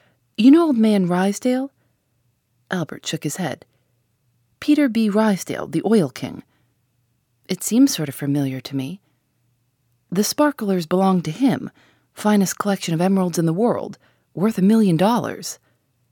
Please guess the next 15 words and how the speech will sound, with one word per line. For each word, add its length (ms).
"Wow," 580
came 160
ecstatically 640
from 180
Albert. 420
"It 140
sounds 300
more 160
like 160
the 80
pictures 480
every 240
minute." 420
Tuppence 400
smiled, 560